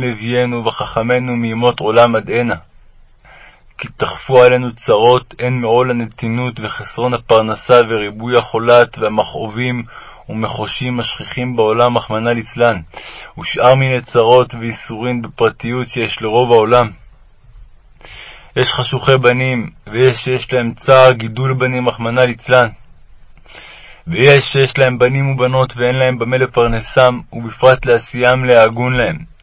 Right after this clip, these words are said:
וכהנה וכהנה. השם יתברך ירחם על כל אחד ויושיעו בכל מה שצריך להיוושע. ונוסף לזה מה שנשמע בכל עת שמתייעצים עלינו וחושבים מחשבות לגזור גזרות על עמך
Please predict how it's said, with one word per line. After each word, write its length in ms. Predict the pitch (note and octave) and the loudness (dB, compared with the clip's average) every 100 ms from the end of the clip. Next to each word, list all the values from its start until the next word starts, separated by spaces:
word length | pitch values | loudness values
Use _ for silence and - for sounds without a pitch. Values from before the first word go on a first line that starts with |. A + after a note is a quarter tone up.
| _ | _
וכהנה 520 | A2+ A2 A#2+ C3 C3+ A#2+ | -10 -2 0 2 2 0
וכהנה. 480 | A#2 A2+ A#2 A#2+ F2+ - - - - - - - - - - - - - - | 0 2 2 0 -6 -10 -20 -20 -20 -20 -20 -20 -20 -20 -20 -20 -20 -20 -12
השם 220 | - D3 | 0 2
יתברך 340 | D3 C#3 C3 C3 | 4 6 6 4
ירחם 560 | B2+ A#2 - C#3 C3 | 2 2 2 0 2
על 120 | A#2 | 0
כל 260 | A#2 C#3 C#3 | 0 2 2
אחד 280 | C3 C3 B2+ B2 | 4 4 4 2
ויושיעו 420 | A#2 A2+ B2+ C#3 | -6 -6 -4 -4
בכל 340 | A#2+ - C3 | -4 -2 -2
מה 140 | C3+ B2 | -2 -6
שצריך 560 | B2+ - A#2+ C3+ B2+ | -8 -6 -4 -4 -6
להיוושע. 460 | B2+ A2 A2 C3 A#2+ - _ _ _ _ _ _ _ _ _ _ _ _ _ _ _ - - - - - _ | -10 -4 -2 2 2 2 _ _ _ _ _ _ _ _ _ _ _ _ _ _ _ -20 -18 -18 -18 -20 _
ונוסף 480 | G#2 A2 G#2+ C#3+ - | -8 -6 -2 0 0
לזה 180 | C#3 C3+ | 0 -2
מה 100 | C3+ | -4
שנשמע 440 | C#3 C3 B2 C#3+ | -4 -10 -2 2
בכל 380 | C#3 B2+ - C#3 C#3 | 2 0 0 0 0
עת 100 | C3 | -4
שמתייעצים 720 | B2+ A#2+ A2+ A2 - D3 C#3+ | -10 -2 0 0 0 -4 0
עלינו 320 | C3+ C3 B2+ | 2 0 -4
וחושבים 460 | A2+ A#2 G#2+ B2+ C#3 | -10 -12 -8 -4 -2
מחשבות 540 | C3+ - B2 C3+ C3 | -2 0 0 0 0
לגזור 400 | B2 A#2 C3 C#3 | -8 -2 0 0
גזרות 460 | B2+ A2+ A2+ C3 - | -2 -4 0 0 0
על 140 | A2 | -2
עמך 240 | A#2+ A#2+ | -4 0